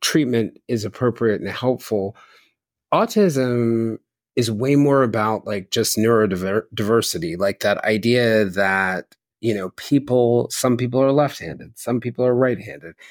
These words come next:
some people process things in a certain way, or they make social connections in different ways. And, you know, so when you said, "Woohoo," that you found the diagnosis, you know, eh,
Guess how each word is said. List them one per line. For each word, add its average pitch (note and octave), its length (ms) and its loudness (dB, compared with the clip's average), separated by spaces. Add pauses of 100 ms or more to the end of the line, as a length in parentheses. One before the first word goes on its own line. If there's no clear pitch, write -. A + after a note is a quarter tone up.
(240)
some C#3 220 0
people A#2+ 280 -2
process G#2+ 640 -2
things G#2 440 0
in G2 100 -4
a F#2+ 60 -4
certain G2+ 380 -2
way, G2 400 -2
or G2 160 -6
they G2 160 -6
make G2+ 280 0
social G2 420 0
connections G2 640 0
in F2 120 -6
different E2 360 -6
ways. F#2 540 0 (800)
And, B2 360 2
you D3 200 2
know, C3+ 140 4
so C3+ 180 2
when C3 180 4
you C3 200 4
said, A#2 380 2
"Woohoo," A2+ 680 2
that G2+ 160 -4
you G#2+ 80 -4
found G2+ 300 -8
the G2 40 -6
diagnosis, G2+ 760 -4 (460)
you B2+ 100 2
know, A2+ 240 -4 (120)
eh, A2 280 -8